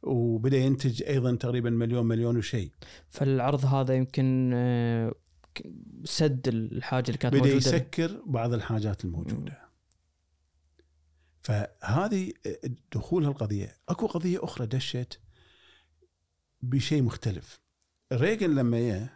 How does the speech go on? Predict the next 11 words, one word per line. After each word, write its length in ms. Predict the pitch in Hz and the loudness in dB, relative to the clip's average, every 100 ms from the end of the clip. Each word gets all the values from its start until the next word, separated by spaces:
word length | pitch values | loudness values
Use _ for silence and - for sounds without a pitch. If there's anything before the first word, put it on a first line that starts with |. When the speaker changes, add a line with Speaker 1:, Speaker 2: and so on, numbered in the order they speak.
| _ | _
Speaker 1:
بالواحد 340 | - 98 123 127 | -8 -4 -4 -4
وثمانين 580 | 113 113 104 104 127 139 _ _ _ _ _ _ - | -2 -2 0 0 -2 -6 _ _ _ _ _ _ -2
دش 280 | 151 208 | 0 0
في، 460 | - 175 180 220 - _ _ _ | -2 -4 -2 -4 -10 _ _ _
آه، 600 | 131 117 110 110 107 104 - | -2 0 0 0 -2 -2 0
عملية 300 | 123 151 165 | 2 4 2
اللي 180 | 143 143 | 2 0
هي 40 | |
سماها 760 | 127 127 143 151 147 156 - - | 0 0 0 0 0 -2 -6 -4
اللي 280 | 110 101 | -2 -2
هي 520 | 92 110 95 87 50 | -2 -2 -2 -2 -6